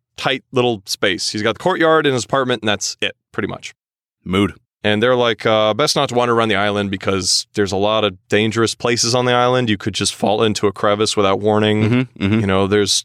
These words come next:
Speaker 1: currents that will drown you if you wade into them," that sort of thing. The screams of the puma are fucking driving him bonkers.
Speaker 2: Mm-hmm.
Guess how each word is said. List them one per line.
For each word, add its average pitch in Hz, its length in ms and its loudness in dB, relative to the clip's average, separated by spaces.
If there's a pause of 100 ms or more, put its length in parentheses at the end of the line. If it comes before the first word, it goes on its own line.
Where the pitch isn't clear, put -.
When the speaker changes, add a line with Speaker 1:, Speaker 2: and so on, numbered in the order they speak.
Speaker 1:
currents 107 460 0
that 104 160 2
will 104 160 2
drown 101 480 0
you 101 160 4
if 98 160 -4
you 98 260 -4
wade 101 300 2
into 104 240 -2
them," 107 220 0
that 104 120 -6
sort - 160 -6
of - 60 -12
thing. 90 140 -6 (580)
The 131 100 -4
screams 180 360 0
of 156 40 0
the 135 60 2
puma 120 260 0
are 107 140 0 (100)
fucking 107 280 -2
driving 110 420 2
him 95 280 0 (140)
bonkers. 92 540 -4
Speaker 2:
Mm-hmm. 95 240 0